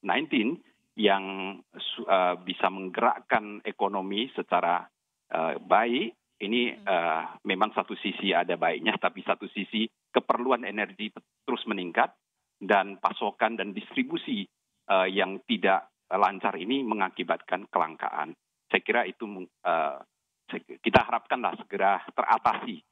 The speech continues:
Speaker 1: tentunya,
Speaker 2: Hmm.
Speaker 1: supaya sektor real kita yang di pabrik kelapa sawit, eh, baik di industri yang lain juga
Speaker 2: Oke.
Speaker 1: tidak berdampak besar terhadap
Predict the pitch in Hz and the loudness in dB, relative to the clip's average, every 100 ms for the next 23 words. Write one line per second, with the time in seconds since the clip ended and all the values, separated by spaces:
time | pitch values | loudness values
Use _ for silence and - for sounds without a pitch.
0 | _ _ 90 98 90 82 - _ _ - | _ _ -4 -2 0 -2 -6 _ _ -10
1 | - 95 101 101 - 107 107 95 101 135 | 0 2 4 2 0 -4 0 2 4 4
2 | 113 104 - 101 104 90 90 87 85 85 | 2 -2 2 4 4 0 -4 -6 -4 -4
3 | - _ _ _ - 82 85 82 - 80 | -8 _ _ _ -4 -2 -2 -6 -2 -2
4 | 82 82 107 117 113 113 _ 87 87 87 | -2 2 4 4 -2 -2 _ -10 -6 -4
5 | - 90 87 101 156 131 127 117 101 92 | -4 -6 -8 -2 -2 2 2 4 4 2
6 | 90 85 85 90 - - - 185 - 90 | 0 -6 0 0 0 -6 -20 -10 -2 0
7 | - - 85 82 80 - 80 - 95 78 | 0 0 0 0 2 -2 -4 2 2 2
8 | - _ 95 95 82 95 | -6 _ -4 0 0 0